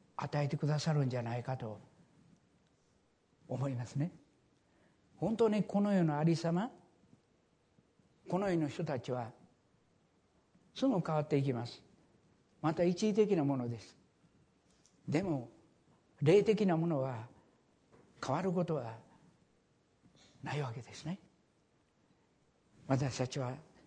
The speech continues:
エノクを通して神様と共に歩むなら、幻を持って生きることができる。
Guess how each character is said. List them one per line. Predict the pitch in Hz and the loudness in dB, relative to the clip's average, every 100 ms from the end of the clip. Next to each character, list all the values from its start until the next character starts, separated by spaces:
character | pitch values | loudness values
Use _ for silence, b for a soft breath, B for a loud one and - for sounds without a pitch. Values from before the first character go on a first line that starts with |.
| - - | -12 -4
エ | 147 | -2
ノ | 139 | 0
ク | 131 | -2
を | 135 | -4
通 | 123 135 | -2 -2
し | - | -2
て | 131 131 160 - _ _ _ _ _ _ _ _ - _ - - | -6 -8 -10 -20 _ _ _ _ _ _ _ _ -20 _ -20 -6
神 | 170 208 208 | -2 -2 -2
様 | 196 180 | -4 -4
と | 160 147 | -4 -6
共 | 175 170 165 | -2 0 2
に | 160 156 - _ _ _ - | 0 -2 -8 _ _ _ -8
歩 | 127 139 131 | -4 -2 -2
む | |
な | 147 | -4
ら、 | 139 107 - _ _ _ _ _ _ _ _ _ _ _ _ _ _ _ _ _ _ _ _ _ _ _ - | -6 -10 -18 _ _ _ _ _ _ _ _ _ _ _ _ _ _ _ _ _ _ _ _ _ _ _ -4
幻 | 139 143 175 160 147 | 2 8 8 6 2
を | 160 | 0
持 | 131 | 0
っ | 123 | -6
て | - 120 - - - _ _ _ _ _ _ _ - | -8 -8 -10 -20 -20 _ _ _ _ _ _ _ 0
生 | 147 120 | 2 4
き | 156 | 2
る | 139 | 2
こ | 139 | -2
と | 139 | -6
が | 120 | -8
で | 120 | -8
き | |
る。 | 120 | -10